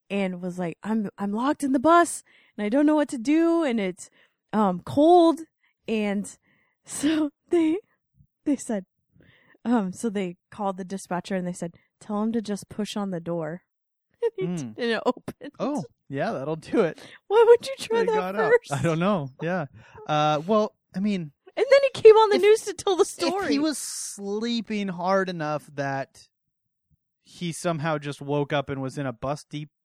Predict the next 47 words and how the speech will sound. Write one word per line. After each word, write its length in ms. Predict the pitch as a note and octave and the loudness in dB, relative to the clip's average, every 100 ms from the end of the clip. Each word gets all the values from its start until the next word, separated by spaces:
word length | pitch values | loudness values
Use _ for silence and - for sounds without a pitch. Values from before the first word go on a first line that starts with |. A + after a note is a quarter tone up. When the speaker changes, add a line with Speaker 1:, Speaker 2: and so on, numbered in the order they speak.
| - | -10
Speaker 2:
like 220 | B2+ B2+ | -10 -10
a 80 | A2+ | -10
bus 380 | B2+ D3 - _ _ _ | -10 -10 -14 _ _ _
Speaker 1:
Mm-hmm. 80 | A#3+ | -14
Speaker 2:
tr-, 140 | F#3+ G#3+ D3+ | -12 -12 -14
depot 380 | C#3+ D#3+ E3 D#3+ | -10 -8 -4 -4
and 140 | C#3+ B2+ | -4 -6
somehow 300 | D#3 C#3+ C3+ | -8 -6 -6
missed 360 | B2+ C#3 - - | -6 -8 -10 -10
all 260 | C#3 C#3 D3 | -6 -4 -6
of 120 | C3+ | -6
that 200 | C#3+ C3 _ _ | -6 -8 _ _
other 300 | D#3 A3 G#3+ - | -10 -10 -12 -16
stuff. 320 | - A#3+ A#3 | -12 -12 -10
I'm, 160 | E3 D3+ _ - - C#3+ | -10 -12 _ -20 -20 -10
I'm 100 | F3 | -8
guessing 380 | D#3+ G#3+ - A#3 | -4 -4 -2 -4
that 100 | A#3 | -2
there 100 | A3+ | -4
might 160 | G#3+ A3 | -4 -6
have 60 | |
been 140 | A3 G#3+ | -6 -8
some 180 | - G3+ | -8 -10
other 200 | - F#3+ | -10 -12
stuff 1040 | - - - - - - F#3+ G3 - _ _ _ _ _ _ _ - | -14 -20 -18 -18 -18 -10 -8 -8 -14 _ _ _ _ _ _ _ -2
Speaker 1:
He 60 | |
was 60 | F3 | 0
Speaker 2:
going 120 | F#3 | 0
on 80 | F3+ | 0
Speaker 1:
on 140 | F#3+ | -2
his 60 | F#3+ | -2
Speaker 2:
besides 380 | F3 D4+ E3+ - | -4 -2 -2 -2
Speaker 1:
way 120 | D#4 | -2
to 60 | D#4 | 0
Speaker 2:
just 100 | A3 | 0
Speaker 1:
work. 360 | D4 - - - | -2 -4 -10 -12
Speaker 2:
Really? 400 | C3 G3 C4 E4+ _ - | -8 -8 -10 -16 _ -10
Speaker 1:
Yeah. 100 | C4+ A#4 B3+ _ _ _ _ _ _ - | -6 -6 -8 _ _ _ _ _ _ -18
Speaker 2:
Oh, 280 | C3 E3+ D#3+ _ _ _ | -16 -16 -20 _ _ _
well. 240 | F4 C#4 B3+ | -12 -10 -8
Speaker 1:
He 60 | B3+ | -6
was 100 | B3 | -4
like 160 | C4+ | -6
a 80 | B3+ | -8
commuter 400 | - A#3+ A#3 C4+ | -12 -8 -6 -6
bus. 500 | A#3+ B3+ C#4+ - - _ - | -6 -6 -8 -12 -18 _ -14
Speaker 2:
Hey, 280 | B2 A2 | -12 -12